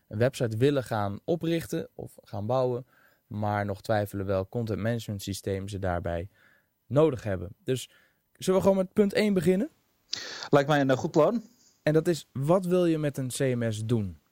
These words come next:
Speaker 2: Ja, nou, dat is eigenlijk, ehm,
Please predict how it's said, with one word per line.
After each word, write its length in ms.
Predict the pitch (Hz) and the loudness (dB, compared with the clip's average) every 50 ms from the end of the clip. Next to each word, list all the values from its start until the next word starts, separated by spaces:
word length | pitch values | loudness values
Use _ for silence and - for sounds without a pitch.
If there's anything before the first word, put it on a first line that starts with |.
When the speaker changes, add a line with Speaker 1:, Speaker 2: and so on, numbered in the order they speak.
| _ _ _ _ _ _ _ _ _ _ _ - - - - - - - - | _ _ _ _ _ _ _ _ _ _ _ -20 -18 -18 -18 -18 -18 -20 0
Speaker 2:
Ja, 180 | - 127 117 113 | 2 4 4 6
nou, 140 | 110 110 110 | 4 2 0
dat 140 | 127 131 139 | 0 -2 -4
is 100 | 127 143 | -4 0
eigenlijk, 540 | 131 131 131 - - 139 127 127 123 123 | 0 0 0 0 0 0 0 0 0 -2
ehm, 840 | - - 120 117 117 117 117 117 117 117 113 113 113 113 113 110 113 | -2 0 2 2 4 4 2 2 2 2 2 2 2 0 0 -2 -4